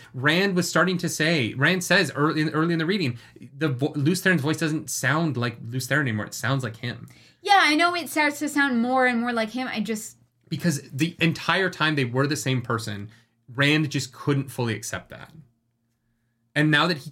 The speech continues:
Speaker 1: can, that voice is gone 'cause there, there's nothing for Rand to point to anymore except himself. He can finally look inward and finally take responsibility, like Egwene. This is really, like, a responsibility thing, like we were talking about with Egwene.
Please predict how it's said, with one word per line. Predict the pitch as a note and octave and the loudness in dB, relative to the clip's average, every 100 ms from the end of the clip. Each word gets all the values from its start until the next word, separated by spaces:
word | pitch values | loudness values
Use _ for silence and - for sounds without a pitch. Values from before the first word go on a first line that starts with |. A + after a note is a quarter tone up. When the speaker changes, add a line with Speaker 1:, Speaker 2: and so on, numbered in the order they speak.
| - | -10
Speaker 1:
can, | - F3 F3 C3 A#2+ | -2 2 4 2 -2
that | B2 C#3 B2+ | -2 -2 0
voice | D#3 F3 | -2 0
is | D3+ | -2
gone | B2+ D3 C#3+ | -2 -2 -2
'cause | A#2 A2 - - - | -4 -6 -14 -20 -12
there, | C#3 C#3+ | -8 -2
there's | C#3 C#3 | -2 0
nothing | C#3+ D3 D3 E3+ | 0 0 0 0
for | E3 | 0
Rand | C#3+ C#3 D3 | 0 0 0
to | |
point | - C#3+ D3 | -4 -6 -4
to | C3+ | -4
anymore | A#2 G#2+ G2+ | -2 -2 -6
except | A2+ - C#3 | -8 -8 -4
himself. | C3+ - B2 A#2+ - - _ _ _ - | -4 -4 -4 -4 -8 -20 _ _ _ -10
He | E3+ | -4
can | F#3 F3 | 0 0
finally | - D3 F3 E3+ D#3 | 0 -2 0 2 0
look | B2+ A#2+ | -2 -4
inward | C#3 C3 A#2+ G#2+ | -2 0 0 -2
and | B2+ | -4
finally | - C#3+ D#3+ | 0 0 0
take | D3 C3 | -2 -4
responsibility, | B2+ C#3 F#3 F3+ | -2 -2 0 2
like | C3 D#3 | 2 0
Egwene. | E3+ F#3 D3+ - - | 0 -2 -2 -4 -2
This | G#3+ | 0
is | B3+ E3 | 0 2
really, | A#3 A#3 | 2 2
like, | E3 D3 | 2 2
a | |
responsibility | D3 C#3 D3+ C#3 E3 G#3 | -2 0 0 0 0 0
thing, | C3 B2+ | 0 -2
like | B2+ | -2
we | C#3+ | -2
were | |
talking | C3 C3+ | -2 0
about | B2 G#2+ | -2 -4
with | A2 C3 | -6 -4
Egwene. | E3 G3 | 0 0